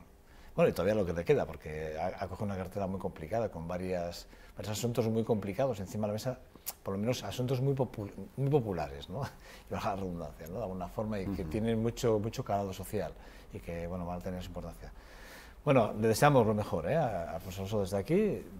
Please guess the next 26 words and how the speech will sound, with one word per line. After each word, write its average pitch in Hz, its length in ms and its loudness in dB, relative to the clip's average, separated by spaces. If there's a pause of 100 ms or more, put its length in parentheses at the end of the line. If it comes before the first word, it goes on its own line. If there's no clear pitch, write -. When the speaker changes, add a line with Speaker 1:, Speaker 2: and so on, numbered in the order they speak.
(460)
Speaker 1:
Yo, 151 300 2
yo 139 280 2
no 151 80 2
tengo 139 140 4
mal 123 160 4
recuerdo 117 280 4
de 107 60 0
su 110 80 -6
paso 117 260 -2
por 98 180 -2
el 95 60 -4
Ayuntamiento 95 400 -2
de 92 100 2
Gasteiz. 95 480 -2 (720)
Yo 95 120 -2
no 95 60 -4
tengo 92 180 -4
mal 92 160 -4
recuerdo 90 280 -4
de 117 160 2
él 85 60 2
Speaker 2:
Ujú. 82 140 -4
Speaker 1:
y 98 220 0
creo 110 260 0
que 117 80 2
además, 117 320 2